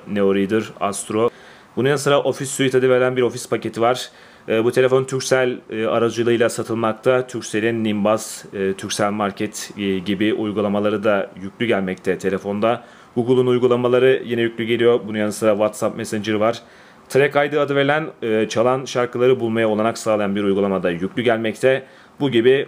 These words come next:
uygulamalar, e, Sony Xperia S'de de yüklü gelmekte. Kullanıcı arayüzü açısından baktığımızda Sony Xperia S'in, e, pek bir farklılığının olmadığını söyleyebiliriz.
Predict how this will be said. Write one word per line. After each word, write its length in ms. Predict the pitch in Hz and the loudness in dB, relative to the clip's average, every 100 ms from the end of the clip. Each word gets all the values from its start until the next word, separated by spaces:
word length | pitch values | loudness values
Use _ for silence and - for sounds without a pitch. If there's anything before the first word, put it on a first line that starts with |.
| - | -4
uygulamalar, 640 | 127 120 117 110 107 123 127 - - 117 | -4 0 0 2 2 0 -2 -12 -8 -4
e, 180 | 101 | -2
Sony 280 | 98 120 117 | -2 -2 -4
Xperia 720 | - 110 - 120 104 95 127 | -4 -8 -2 0 2 0 -2
S'de 240 | 120 - 104 | -2 -2 4
de 220 | 127 120 | 4 4
yüklü 260 | 123 120 131 | -4 -4 0
gelmekte. 640 | 120 110 110 - 131 127 - - - - | 0 0 -4 0 2 2 -2 -20 -20 -10
Kullanıcı 400 | - 131 151 160 | -2 0 4 4
arayüzü 220 | 156 135 | 4 2
açısından 380 | 139 139 143 139 | -2 0 -2 2
baktığımızda 520 | 143 - 120 110 143 | 0 -2 -10 0 0
Sony 280 | 139 120 117 | 0 -4 -4
Xperia 500 | 110 - 117 101 92 | -6 -2 2 2 0
S'in, 260 | - 123 127 - - | 0 -2 -2 -10 0
e, 180 | 95 | 0
pek 340 | 95 117 110 - | 2 -2 -2 -4
bir 120 | 95 | -4
farklılığının 720 | - 98 98 95 95 95 113 | -2 -6 -6 -6 -4 -2 -2
olmadığını 440 | 104 104 95 101 110 | -2 0 -2 -2 -2
söyleyebiliriz. 720 | - 104 101 95 110 135 | 0 0 0 2 2 2